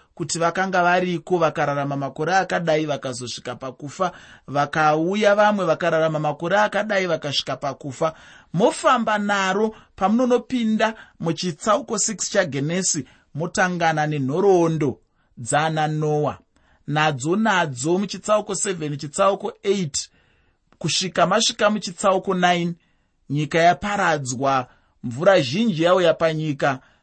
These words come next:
Noa araramiswa, ari muareka. Paunonosvika muchitsauko eleven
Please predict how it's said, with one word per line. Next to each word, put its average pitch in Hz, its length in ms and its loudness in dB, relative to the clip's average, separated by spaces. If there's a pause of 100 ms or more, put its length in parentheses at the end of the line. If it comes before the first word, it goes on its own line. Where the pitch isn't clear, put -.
(120)
Noa 180 640 4
araramiswa, 160 920 0 (440)
ari 165 260 0
muareka. 147 800 -2 (300)
Paunonosvika 277 1120 0 (240)
muchitsauko 240 1040 -2
eleven 180 840 -2